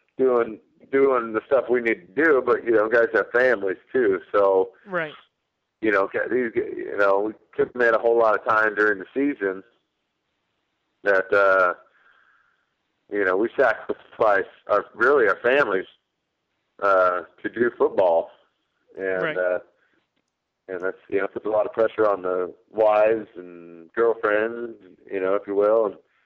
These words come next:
Speaker 1: and, and, uh, of the guys. And, and, uh, so we gotta, we gotta share time with them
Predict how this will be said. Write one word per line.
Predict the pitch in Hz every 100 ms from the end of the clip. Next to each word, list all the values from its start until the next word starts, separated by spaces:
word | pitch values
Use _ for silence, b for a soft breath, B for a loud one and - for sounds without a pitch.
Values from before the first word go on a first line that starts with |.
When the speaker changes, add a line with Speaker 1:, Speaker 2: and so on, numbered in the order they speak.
| _ _ _ _ _
Speaker 1:
and, | 92
and, | 95 90 90
uh, | 92 90 87 82 - - _
of | 92 -
the |
guys. | 90 92 104 101
And, | 85 78 _ _ -
and, | 82 80
uh, | - - _ _ _ -
so | 92 87 - _ _ _ _
we | 95
gotta, | 101 92 - _ _ b b b b
we | 110
gotta | 107 101
share | - 117
time | - 110 104
with | 92 104
them | 107 92